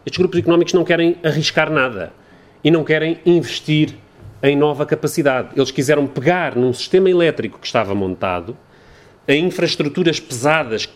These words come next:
cujo investimento já estava feito e pago pelos consumidores em grande parte, eh, tratado a partir da, da, da, da, da dinâmica da empresa pública E D P, agarrar nesse valor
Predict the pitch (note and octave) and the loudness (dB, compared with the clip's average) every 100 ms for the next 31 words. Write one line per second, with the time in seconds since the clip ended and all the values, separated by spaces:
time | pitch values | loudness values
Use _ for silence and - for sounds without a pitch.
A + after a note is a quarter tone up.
0 | _ _ A3 G3 F#3 E3+ - E3 D3+ C#3 | _ _ 0 2 2 0 0 2 2 -2
1 | - C3+ A#2+ - C#3 C3+ - - - - | -2 -2 -2 -2 0 0 -4 -18 -20 -20
2 | - - F3 - D3 - C3 A#2+ - A#2+ | -18 -4 -2 0 0 0 -4 -4 -4 -2
3 | B2 A#2+ A2+ A2+ A2+ - A#2+ A#2 - - | 0 0 0 0 -2 -2 -2 -4 -6 -18
4 | - - - - A#2 G#2+ G#2 - C3+ C#3 | -20 -20 -14 0 2 2 -2 -2 -2 0
5 | D3+ C3 C3 A#2 C#3+ A#2 A#2 A2+ A#2 G#2+ | 0 0 -4 0 0 2 0 2 0 0
6 | G2+ - - - A2+ A#2+ A2+ A#2 A2+ A#2+ | -2 -8 -20 -18 -4 0 2 0 2 2
7 | B2 A#2+ B2+ B2+ A#2 B2+ B2+ A#2 A2+ A2+ | 2 0 0 0 2 0 0 0 0 0
8 | G#2+ A2 A2 A#2+ G#2+ - F#2+ F#2+ - F#2+ | 0 -2 -2 -4 -6 -4 -6 -6 -6 -6
9 | A#2 - - - _ _ _ _ _ _ | -6 -12 -20 -20 _ _ _ _ _ _
10 | _ _ _ C#3 C3+ D3 F#3 D3+ C3+ A2+ | _ _ _ -2 0 0 0 0 -2 0
11 | A#2+ A#2 B2 - | 0 2 2 -2